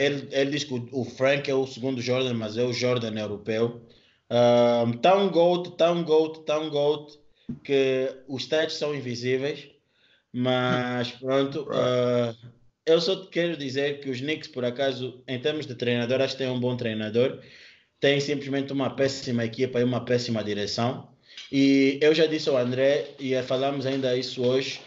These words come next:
Speaker 1: e eu dei como sugestão uma boa, eh, um bom treinador para os Lakers, nesse caso treinador, para os Lakers não,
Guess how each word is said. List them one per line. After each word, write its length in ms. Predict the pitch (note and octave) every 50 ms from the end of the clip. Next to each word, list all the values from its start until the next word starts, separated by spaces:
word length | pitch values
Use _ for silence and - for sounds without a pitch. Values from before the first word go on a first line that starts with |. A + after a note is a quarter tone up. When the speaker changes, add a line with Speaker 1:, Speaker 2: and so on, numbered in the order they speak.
| -
Speaker 1:
e 160 | B2+ B2 B2 A#2+ -
eu 180 | C3+ C#3+ C#3+
dei 200 | C#3 C#3+ C#3+ C#3+
como 200 | C#3+ C#3+ B2 B2
sugestão 440 | A#2+ - B2 A#2 - - C#3 C3 C3+
uma 240 | C#3 D3+ D3 C#3+ C3
boa, 420 | B2+ B2 C#3+ C#3+ C#3+ C3+ C3 - - - - - -
eh, 840 | - A#2+ A#2+ A#2 A2+ A2+ A2 A2 A2 A2 A2 A2 G#2+ G#2+ G#2+ G#2+ G2 - -
um 180 | - C#3+ D#3 D3+
bom 160 | C#3+ D3 C#3+
treinador 320 | D3 C#3 B2+ A#2+ B2 C3 A#2+
para 100 | A#2+ B2
os 100 | A2 A#2
Lakers, 280 | B2 B2+ B2 B2+ B2 B2
nesse 180 | B2 B2 A#2+
caso 160 | - C3 C3+ -
treinador, 520 | B2+ B2+ A#2+ A#2 A2 A#2 B2+ C#3 - - - - -
para 60 | C3
os 60 | A#2 A#2
Lakers 200 | C3+ B2 C3 C3
não, 160 | C3 A#2 A#2+